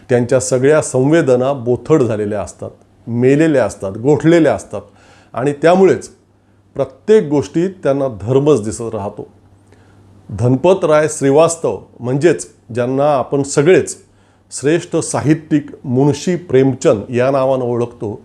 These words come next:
त्यांनी लिहिलेली ही कथा एक शतकापूर्वी समाजसुधारक न्यायमूर्ती रानडे संस्थापित पुण्यातील प्रसिद्ध हुजूरपागा शाळेमध्ये एका शिक्षिकेने या कथेचं सादरीकरण केलं.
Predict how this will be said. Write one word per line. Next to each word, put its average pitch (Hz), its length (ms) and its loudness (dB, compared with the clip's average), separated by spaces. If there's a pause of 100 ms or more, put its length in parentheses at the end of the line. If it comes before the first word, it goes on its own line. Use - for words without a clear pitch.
(560)
त्यांनी 156 720 2
लिहिलेली 143 460 2
ही 151 180 -2
कथा 123 440 -4 (600)
एक 131 180 0
शतकापूर्वी 113 720 -6 (1080)
समाजसुधारक 139 880 2
न्यायमूर्ती 131 560 -2
रानडे 135 420 0
संस्थापित 120 560 -2 (460)
पुण्यातील 147 400 2
प्रसिद्ध 156 480 0
हुजूरपागा 139 720 2
शाळेमध्ये 127 720 -2
एका 120 180 -4
शिक्षिकेने 120 640 -2 (400)
या 147 140 6
कथेचं 151 480 0
सादरीकरण 135 760 0
केलं. 104 260 -8